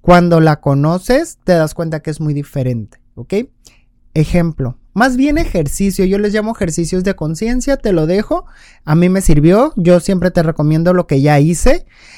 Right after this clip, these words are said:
eh, ya si lo haces o no, pues ya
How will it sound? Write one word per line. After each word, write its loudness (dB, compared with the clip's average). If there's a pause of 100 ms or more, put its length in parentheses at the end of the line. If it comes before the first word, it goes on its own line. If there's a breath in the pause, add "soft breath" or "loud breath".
(260 loud breath)
eh, 4 (1700 soft breath)
ya 2
si 2
lo 4
haces -2
o -2
no, -2
pues -2
ya -2